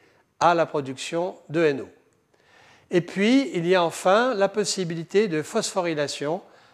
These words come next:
de map kinase et, euh, d'extracellular receptor kinase, donc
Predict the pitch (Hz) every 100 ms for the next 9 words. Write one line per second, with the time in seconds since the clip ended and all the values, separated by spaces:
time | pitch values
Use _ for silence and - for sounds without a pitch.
0 | _ 131 139 214 - - 156 143 143 175
1 | 214 - - _ _ _ _ _ - 147
2 | 147 - 143 117 110 104 107 131 175 -
3 | 180 170 - 160 147 147 147 143 143 -
4 | _ 156 151 - 135 147 135 - 147 143
5 | 160 226 254 - - _ _ _ _ 127
6 | 131 135 139